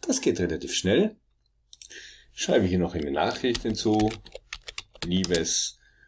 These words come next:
und jetzt mache ich eine Erwähnung, H T S T für das Team, das Team und noch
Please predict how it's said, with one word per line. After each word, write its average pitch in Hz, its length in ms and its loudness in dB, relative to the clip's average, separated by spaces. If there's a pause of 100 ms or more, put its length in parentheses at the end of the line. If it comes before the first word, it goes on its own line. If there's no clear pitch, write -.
(260)
und 87 120 0
jetzt - 160 -4
mache 73 200 -4
ich - 160 -6
eine 65 180 -6
Erwähnung, 107 600 4 (720)
H 73 140 -4
T 82 100 -4
S 85 100 -4
T 101 320 2
für - 220 -6
das - 300 -6
Team, 104 360 2 (120)
das - 260 0
Team 82 340 0 (840)
und 175 480 2
noch - 340 -8